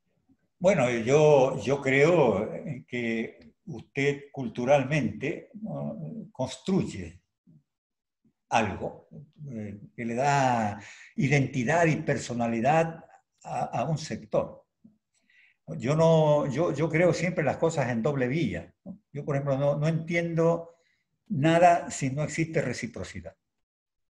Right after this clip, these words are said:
Es decir, si usted solo piensa que uno tiene que dar y, eh, eh, o, o, o que recibir, mejor dicho,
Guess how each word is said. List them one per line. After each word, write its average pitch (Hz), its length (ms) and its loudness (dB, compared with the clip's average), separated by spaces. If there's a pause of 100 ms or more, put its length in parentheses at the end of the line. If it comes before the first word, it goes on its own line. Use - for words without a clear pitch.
(680)
Es 113 120 -16
decir, 131 140 -4
si 120 100 -8
usted 180 680 2 (640)
solo 170 320 0
piensa 165 400 -2
que 113 640 -2 (480)
uno 170 260 -2
tiene 165 220 0
que 131 80 -2
dar 135 380 0 (1400)
y, 160 200 -4 (1500)
eh, 127 460 -6
eh, 131 40 -4
o, 117 100 -6
o, 143 400 -6
o 123 60 -6
que 127 120 -4
recibir, 123 560 -4
mejor 110 280 -6
dicho, - 320 -8